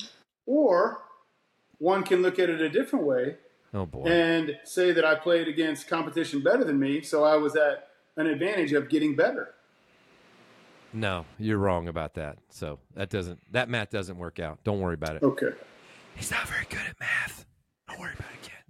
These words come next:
Speaker 2: Okay. What'd you get
Speaker 1: I
Speaker 2: on your
Speaker 1: did
Speaker 2: S-
Speaker 1: skip second grade.
Speaker 2: Did you take the A C T?
Speaker 1: I did not.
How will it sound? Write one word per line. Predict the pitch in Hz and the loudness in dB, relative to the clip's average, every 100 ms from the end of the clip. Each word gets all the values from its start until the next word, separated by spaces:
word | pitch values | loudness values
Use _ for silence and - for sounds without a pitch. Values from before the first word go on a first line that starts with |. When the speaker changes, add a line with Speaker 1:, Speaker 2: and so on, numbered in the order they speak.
| - | -20
Speaker 2:
Okay. | - - - _ _ - | -20 -20 -20 _ _ -12
What'd | 151 | -6
you | 196 | 0
get | 202 196 | 4 4
Speaker 1:
I | |
Speaker 2:
on | 180 | 6
your | 170 | 6
Speaker 1:
did | 165 | 6
Speaker 2:
S- | - | 4
Speaker 1:
skip | 175 | 0
second | - 156 139 131 | 4 2 2 -2
grade. | 107 - _ _ - | -6 -6 _ _ -2
Speaker 2:
Did | 165 202 | 0 2
you | 240 | -2
take | 214 220 226 | 2 2 2
the | - 170 | 0 0
A | 170 | 0
C | 180 - 180 | -2 -6 -8
T? | - 196 196 _ _ _ _ _ _ _ _ _ - | -6 -6 -6 _ _ _ _ _ _ _ _ _ 0
Speaker 1:
I | 147 | 2
did | 160 160 | 2 2
not. | 170 113 | 0 -2